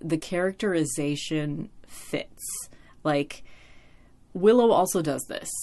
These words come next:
Like, when she gets upset, when she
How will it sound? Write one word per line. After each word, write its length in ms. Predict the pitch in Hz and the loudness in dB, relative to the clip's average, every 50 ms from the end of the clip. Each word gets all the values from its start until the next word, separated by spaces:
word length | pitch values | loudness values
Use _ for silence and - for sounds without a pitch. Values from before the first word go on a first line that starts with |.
| - - - | -12 -10 -6
Like, 180 | 156 156 156 | -6 -4 -2
when 120 | 165 165 165 | -2 -4 -2
she 200 | - - 226 214 | -4 -4 -6 -4
gets 260 | 214 240 220 226 - | -2 -4 -4 -2 -2
upset, 760 | 170 - - - - - 156 143 156 - - - - - - - - - - | -4 -4 -4 -8 -6 -4 -2 -2 -4 -4 -6 -8 -10 -8 -10 -10 -12 -10 -8
when 120 | 165 156 | -8 -8
she 240 | 156 - 156 147 | -6 -6 -8 -8